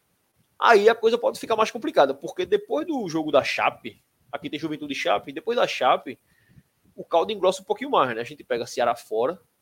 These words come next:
Mirassol fora, Atlético Goiás em casa, que a gente não sabe se ele vai tá brigando ou não, o Vitória fora, e encerra com o Sampaio. Então, assim,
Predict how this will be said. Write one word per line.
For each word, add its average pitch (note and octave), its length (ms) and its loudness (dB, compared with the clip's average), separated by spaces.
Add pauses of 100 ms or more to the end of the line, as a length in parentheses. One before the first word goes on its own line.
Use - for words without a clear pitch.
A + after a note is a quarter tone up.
(120)
Mirassol C3 380 -4
fora, A2 480 -6 (600)
Atlético E3 360 0
Goiás C#3+ 220 2
em D3+ 80 -6
casa, D#3+ 300 4
que - 60 -4
a D#3 40 -2
gente D3+ 140 -6
não D#3+ 60 -10
sabe B2 220 0
se - 60 -8
ele B2+ 80 -8
vai B2 80 -4
tá C3 160 -4
brigando A#2 400 -6
ou G#2 80 -10
não, A2 300 -8 (520)
o A#3+ 120 -4
Vitória D#3 380 2
fora, C#3 500 0 (400)
e A#3+ 100 -10
encerra A3 340 2
com C4 120 -12
o - 20 -6
Sampaio. B2+ 480 2
Então, F3 160 -8
assim, E3 340 -10